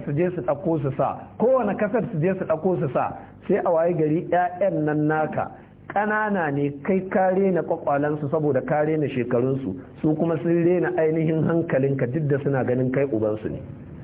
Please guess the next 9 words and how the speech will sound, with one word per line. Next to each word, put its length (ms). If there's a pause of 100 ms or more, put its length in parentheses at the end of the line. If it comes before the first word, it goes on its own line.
(360)
Cikakkun 640
barayi 460
ne 140
amma 280
ga 200
su 60
nan 180
a 80
gidanka. 400